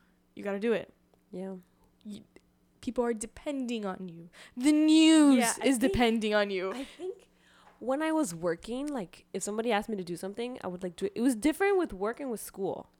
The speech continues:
Speaker 2: Because work, like,
Speaker 1: Oh.
Speaker 2: people counted on me. That, like, it wasn't my name. It's not my name on the door of the office. So I feel like more pressure. So I w-, don't let those other people down. But
Speaker 1: Exactly.
Speaker 2: it's, but it's when,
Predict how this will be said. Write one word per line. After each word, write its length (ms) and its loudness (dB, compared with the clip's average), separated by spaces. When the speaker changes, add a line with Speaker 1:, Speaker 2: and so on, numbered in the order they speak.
Speaker 2:
Because 260 0
work, 320 0
like, 120 0
Speaker 1:
Oh. 320 -6
Speaker 2:
people 340 -2
counted 320 0
on 160 2
me. 380 2
That, 120 -2
like, 260 0
it 120 -2
wasn't 340 4
my 160 2
name. 320 0
It's 180 -2
not 180 2
my 120 2
name 240 2
on 160 0
the 240 -2
door 380 2
of 160 -6
the 80 -4
office. 640 -6
So 140 -6
I 20 -4
feel 160 -4
like 160 -4
more 240 2
pressure. 600 -6
So 160 -12
I 20 -2
w-, 180 -4
don't 200 -2
let 160 -2
those 120 -6
other 160 -6
people 220 -12
down. 320 -10
But 120 -4
Speaker 1:
Exactly. 460 -4
Speaker 2:
it's, 140 -20
but 80 -2
it's 160 0
when, 220 0